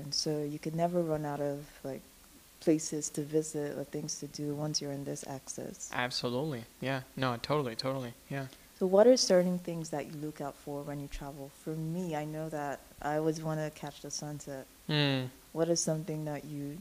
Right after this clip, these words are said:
Speaker 1: try to do in every country?
Speaker 2: I, it might sound creepy, but I love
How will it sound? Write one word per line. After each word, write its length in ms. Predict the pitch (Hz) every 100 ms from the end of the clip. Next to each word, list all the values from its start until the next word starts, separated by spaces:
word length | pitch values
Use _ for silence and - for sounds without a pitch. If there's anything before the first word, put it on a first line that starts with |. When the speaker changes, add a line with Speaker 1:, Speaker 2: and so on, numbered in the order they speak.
| -
Speaker 1:
try 180 | - 151
to 120 | 151
do 160 | 143 151
in 120 | 147
every 280 | 143 147 147
country? 500 | 147 147 - 147 147 - - - -
Speaker 2:
I, 200 | 135 139
it 100 | 151
might 300 | 143 139 175
sound 360 | 170 - 160 147
creepy, 440 | - 151 151 - 127
but 300 | 127 135 -
I 140 | 131
love 680 | 135 131 131 139 156 170 -